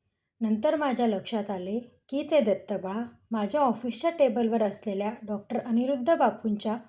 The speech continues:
पुस्तकावरच्या मुखपृष्ठावरचे होते. माझे मिस्टर म्हणाले, "तू त्या मुखपृष्ठाकडे नेहमी बघत असशील, म्हणून तुला तो चेहरा स्वप्नात दिसला असेल." पण छे हो,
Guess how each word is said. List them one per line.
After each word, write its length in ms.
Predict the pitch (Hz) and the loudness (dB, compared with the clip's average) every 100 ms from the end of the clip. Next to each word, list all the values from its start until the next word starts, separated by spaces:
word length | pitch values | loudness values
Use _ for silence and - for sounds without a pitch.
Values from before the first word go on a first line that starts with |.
| _ _ _ _ | _ _ _ _
पुस्तकावरच्या 840 | 254 - 320 330 311 214 - 269 | -4 0 0 2 2 2 0 -2
मुखपृष्ठावरचे 960 | 277 277 311 302 226 - 233 202 196 226 | 0 0 0 0 -2 0 0 0 0 -2
होते. 420 | 196 - 185 - _ _ _ _ _ _ _ | -2 -6 -12 -12 _ _ _ _ _ _ _
माझे 340 | 208 196 196 240 | -4 -2 2 2
मिस्टर 380 | 220 - 226 | 2 0 -2
म्हणाले, 380 | 226 214 196 320 349 - - | 0 -2 0 -2 -4 -14 -8
"तू 100 | 254 | 0
त्या 160 | 294 | 2
मुखपृष्ठाकडे 840 | 254 226 277 233 226 - 254 277 320 | 2 4 2 0 -2 0 0 2 2
नेहमी 380 | 277 240 311 330 | 2 0 0 0
बघत 320 | 311 285 285 | 2 2 4
असशील, 380 | 247 - 247 240 - _ _ | 2 2 0 -2 -8 _ _
म्हणून 280 | 262 302 339 | -4 -2 0
तुला 160 | 330 330 | 0 0
तो 240 | 330 320 | 0 0
चेहरा 380 | 320 302 285 269 | 2 6 6 6
स्वप्नात 400 | 262 254 254 247 | 4 0 2 -2
दिसला 380 | 214 233 247 220 | 2 2 2 2
असेल." 340 | 202 208 190 - _ _ _ _ _ - | 2 -2 -6 -14 _ _ _ _ _ -6
पण 160 | 262 254 | -6 -4
छे 200 | 262 240 | -2 0
हो, 320 | 214 202 | -2 -6